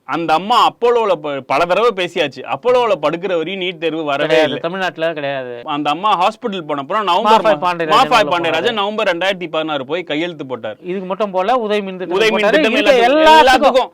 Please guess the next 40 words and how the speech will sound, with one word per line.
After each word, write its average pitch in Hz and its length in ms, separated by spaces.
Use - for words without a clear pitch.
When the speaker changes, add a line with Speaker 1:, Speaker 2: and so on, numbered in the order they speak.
Speaker 2:
அடிமை 294 320
சாசனம் 220 300
எழுதி 233 200
கொடுத்துட்டு 202 260
வந்துட்டாங்க. 185 200
Speaker 1:
ஆமா. 160 180
Speaker 2:
ம். 160 460
Speaker 1:
Consent 240 400
through 320 220
மாஃபாய் 202 420
பாண்டியராஜன் 175 580
from 190 220
the, 220 80
uh, 180 580
அப்போல்-, 196 500
அப்போது 202 540
பொறுப்பு 220 420
முதலமைச்சராக 180 640
இருந்த 160 340
Speaker 2:
ஓ 170 120
Speaker 1:
ஓ 180 100
பி 208 80
எஸ். 208 60
Speaker 2:
பன்னீர்செல்வம். 180 500
அஞ்சு 226 720
அமைச்சர்கள் 214 480
வந்து 208 480
அப்ப 175 220
Speaker 1:
ம். - 20
Speaker 2:
வந்து 185 160
பாத்துக்கிட்டாங்கன்னு 175 600
சொல்றாங்க. 156 140
அந்த 220 320
அஞ்சு 254 360
அமைச்சர்கள்ல 254 380
எடப்பாடியும் 247 480
இருந்தாரு. 160 340
Speaker 1:
ஆமா. 160 300
அதுக்கப்புறம் 254 540
ரெண்டாயிரத்தி 233 480